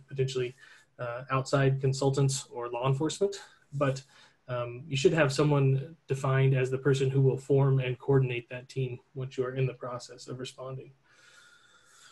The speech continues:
Uh, some good strategies to consider here are to have clear escalation, uh, paths in place in your policy, and then, uh, to both define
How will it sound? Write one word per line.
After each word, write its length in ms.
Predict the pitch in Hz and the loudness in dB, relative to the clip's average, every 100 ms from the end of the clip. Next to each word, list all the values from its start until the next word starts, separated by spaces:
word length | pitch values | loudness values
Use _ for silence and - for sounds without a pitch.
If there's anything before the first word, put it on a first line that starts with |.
| _ _ | _ _
Uh, 200 | 139 131 | 2 2
some 180 | 131 160 151 - - 175 | 4 2 2 -2 -8 4
good 180 | 180 151 - | 6 6 4
strategies 480 | 147 151 139 143 - | 4 6 4 2 0
to 100 | 135 | 0
consider 300 | 139 135 139 | 0 2 2
here 400 | 135 143 139 131 - - - | 4 4 6 4 0 -6 -2
are 160 | 139 | 0
to 100 | 135 | 0
have 300 | 135 143 135 | 2 0 0
clear 380 | - 165 156 151 147 | 2 6 6 6 2
escalation, 680 | 135 139 131 139 147 139 135 - 139 | -2 2 4 4 4 2 0 -4 -10
uh, 180 | 131 135 - _ | -10 -10 -16 _
paths 520 | - 135 143 143 - - _ | -8 -4 -4 -6 -18 -20 _
in 160 | 147 135 | -6 -4
place 360 | 139 143 - - - | -2 -4 -6 -12 -4
in 100 | 139 | -2
your 100 | 135 135 | -2 -2
policy, 380 | 139 135 175 - _ _ - - _ _ - | -4 -2 -4 -8 _ _ -20 -20 _ _ -4
and 180 | 135 135 | 0 2
then, 200 | 135 135 135 | 2 2 0
uh, 260 | 135 123 127 139 - 151 | -2 -6 -8 -10 -10 -4
to 420 | 139 131 131 160 - | 0 0 -2 -8 -6
both 260 | 139 135 135 - _ _ _ _ _ | -2 -2 -2 -14 _ _ _ _ _
define 580 | 147 147 190 208 156 | -8 -4 0 2 2